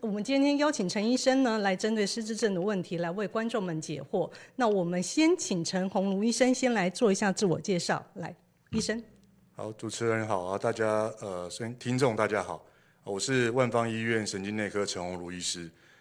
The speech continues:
Speaker 2: 那目前也是失智共同照护中心的负责的医师。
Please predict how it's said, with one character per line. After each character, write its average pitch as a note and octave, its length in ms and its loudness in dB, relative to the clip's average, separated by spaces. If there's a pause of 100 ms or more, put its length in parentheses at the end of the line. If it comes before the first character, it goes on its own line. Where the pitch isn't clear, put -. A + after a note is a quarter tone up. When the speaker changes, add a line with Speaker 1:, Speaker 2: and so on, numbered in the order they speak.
(160)
Speaker 2:
那 A2 220 0
目 C3+ 160 0
前 G#2+ 200 -2
也 F2+ 160 -6
是 G#2 300 -4
失 G2+ 160 -6
智 G#2 300 -8
共 G#2 120 -8
同 F#2 140 -6
照 G2 160 0
护 G2 100 2
中 F#2+ 240 -6
心 G2 360 -8
的 E2+ 360 -4
负 G2+ 240 -8
责 E2 300 -8
的 D#2+ 340 -8
医 F#2 120 -14
师。 E2 340 -6